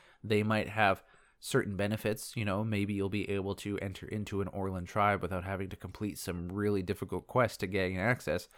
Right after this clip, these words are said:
But of course, when you're wandering around the city, you might be charged a little more at merchant tables or something, you know,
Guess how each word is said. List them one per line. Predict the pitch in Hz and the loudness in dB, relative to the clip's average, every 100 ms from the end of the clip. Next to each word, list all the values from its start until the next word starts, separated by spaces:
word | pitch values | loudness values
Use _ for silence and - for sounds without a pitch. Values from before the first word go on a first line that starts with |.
| - - - | -20 -4 2
But | 104 | 4
of | 95 | 2
course, | - 104 - | 2 2 2
when | 107 | -2
you're | 107 | 0
wandering | 98 101 98 95 | 0 0 0 -2
around | 80 | -4
the | 87 | -2
city, | - 131 90 - _ _ | 0 0 -2 -8 _ _
you | 113 107 | -6 0
might | 92 92 | 0 0
be | - 80 - | -4 -8 -10
charged | - 127 123 - | -2 0 2 0
a | |
little | 90 87 87 | -2 -2 -2
more | 90 85 71 - - _ - | -2 0 -2 -8 -20 _ -8
at | 85 - | -6 -2
merchant | 90 117 - - | 2 2 2 -8
tables | - 80 85 78 | -6 -6 -4 -6
or | 80 | -6
something, | 78 71 76 78 | -6 -8 -8 -8
you | 87 | -6
know, | 95 98 | -6 -6